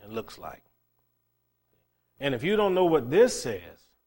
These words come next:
then somebody can come along and they can tell you they had a dream or a vision, and before you know it, they'll have you going off to Africa or have you married to somebody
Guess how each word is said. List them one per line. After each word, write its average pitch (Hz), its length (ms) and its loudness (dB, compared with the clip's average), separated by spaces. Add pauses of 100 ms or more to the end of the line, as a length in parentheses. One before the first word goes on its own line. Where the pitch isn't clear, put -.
(640)
then 151 160 -4
somebody 185 460 4
can 156 140 -2
come 156 200 -2
along 160 360 4
and 135 80 0
they 165 100 4
can 208 100 -4
tell 147 200 0
you 143 80 0
they 165 140 0
had 151 180 2
a 123 60 -2
dream 143 380 -4
or 131 160 2
a 117 40 -2
vision, 165 340 0
and 123 120 -4
before 143 280 -2
you 131 160 0
know 175 200 0
it, - 20 -2
they'll 151 160 0
have 143 260 -2
you 202 100 -6
going 135 300 -4
off 139 180 -2
to 131 80 -6
Africa 170 380 -6
or 127 100 2
have 139 220 0
you 202 80 -4
married 147 380 -2
to 147 60 -8
somebody 165 500 -2